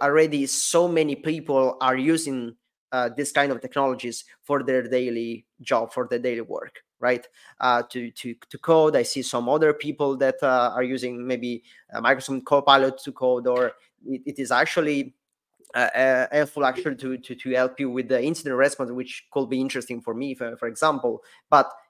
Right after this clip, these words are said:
just to write something, just to write a, uh, you know, a blog or, uh, create a presentation or something, there are so many people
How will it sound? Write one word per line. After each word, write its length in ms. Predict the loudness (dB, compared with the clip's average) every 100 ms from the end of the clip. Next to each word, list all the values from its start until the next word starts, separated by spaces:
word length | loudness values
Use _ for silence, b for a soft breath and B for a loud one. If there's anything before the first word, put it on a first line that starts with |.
| 0
just 240 | 0 2
to 60 | -2
write 420 | 6 10 10 6
something, 500 | 2 0 -2 -4 -4
just 200 | -4 -4
to 80 | -2
write 360 | 2 4 4
a, 320 | 2 2 2 -2 B B B
uh, 220 | -4 -2 -2
you 80 | -2
know, 180 | -2
a 80 | -2
blog 520 | 4 8 10 8 4
or, 380 | 0 2 2 0 -6 b b
uh, 460 | -4 -2 -2 -4 -10 -16 _ _
create 260 | -2 -2 -2
a 60 |
presentation 680 | 2 2 2 -2 -2 -2 -4
or 100 | -8
something, 480 | -2 -2 -2 -6 -4
there 120 | -2
are 60 | -2
so 180 | -4 -4
many 180 | -4
people 340 | -4 -4 -2